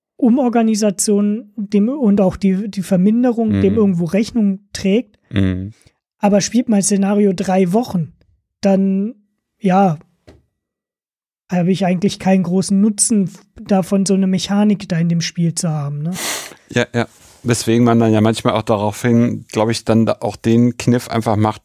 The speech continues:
Speaker 2: dann die, die Spiele auch entsprechend zeitlich zu begrenzen. Also es gibt dann ja auch irgendwie Spiele, die, die dann nochmal erweitert werden und dann sagt man, ja, mit, mit der zweiten Ver-, Version kann man auch bis da und dahin spielen,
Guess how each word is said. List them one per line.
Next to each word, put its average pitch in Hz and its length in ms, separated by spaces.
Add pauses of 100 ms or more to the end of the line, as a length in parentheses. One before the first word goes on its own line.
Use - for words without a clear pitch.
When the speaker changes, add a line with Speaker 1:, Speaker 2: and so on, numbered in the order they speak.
Speaker 2:
dann 107 640 (920)
die, 110 280
die 107 160
Spiele 117 480
auch 101 120
entsprechend 107 420
zeitlich 107 320
zu 104 120
begrenzen. 107 560
Also 98 280 (460)
es 107 120
gibt 120 140
dann 123 80
ja 113 100
auch 110 160
irgendwie 110 280
Spiele, 110 440
die, 107 160
die 107 120
dann 107 140
nochmal 104 280
erweitert 101 580
werden 113 340
und 101 140
dann 98 160
sagt 95 260
man, 104 140
ja, 101 340
mit, - 220
mit 104 280
der - 460
zweiten 113 480
Ver-, 110 220
Version 107 480
kann - 180
man 110 140
auch 101 120
bis 104 200
da 101 160
und 123 120
dahin 117 200
spielen, 117 400